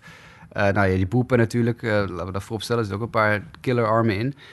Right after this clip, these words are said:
Weliswaar geen Devin Williams, maar toch. Eh,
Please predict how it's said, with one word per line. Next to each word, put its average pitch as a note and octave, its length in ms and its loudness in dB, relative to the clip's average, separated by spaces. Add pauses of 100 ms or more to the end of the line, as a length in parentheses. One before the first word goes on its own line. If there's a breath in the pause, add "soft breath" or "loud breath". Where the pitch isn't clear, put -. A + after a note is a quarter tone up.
(340 loud breath)
Weliswaar G#2+ 320 0
geen A#2 240 2
Devin G#2 300 2
Williams, A2 320 4
maar G2+ 100 -4
toch. D3+ 320 -2 (680 soft breath)
Eh, G2+ 280 4